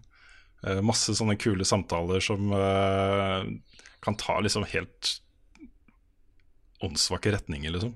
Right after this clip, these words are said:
Det er veldig morsomt. Veldig sånn uforutsigbart alt du opplever, da. Du vet liksom aldri. Og nå har jeg, ikke sant, jeg har bare spilt starten, og jeg, det,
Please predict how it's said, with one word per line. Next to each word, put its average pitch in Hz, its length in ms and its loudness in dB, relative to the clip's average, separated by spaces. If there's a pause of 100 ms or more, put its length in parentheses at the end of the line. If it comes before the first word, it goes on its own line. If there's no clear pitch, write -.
Det 101 80 6
er 104 180 6
veldig 95 340 4
morsomt. 98 420 -2 (300)
Veldig 107 400 6
sånn 113 200 2
uforutsigbart 110 800 0
alt 98 180 0
du 101 100 -4
opplever, 95 280 0
da. 117 60 -6 (1600)
Du 127 100 6
vet 113 180 8
liksom 117 180 2
aldri. 98 220 4
Og 110 80 4
nå 131 80 6
har 127 180 8
jeg, 117 200 4 (340)
ikke 113 120 -8
sant, 110 140 0
jeg 123 60 10
har 120 80 8
bare 127 120 10
spilt 117 200 2
starten, 110 480 2 (160)
og - 100 -8
jeg, 120 280 8
det, 117 120 0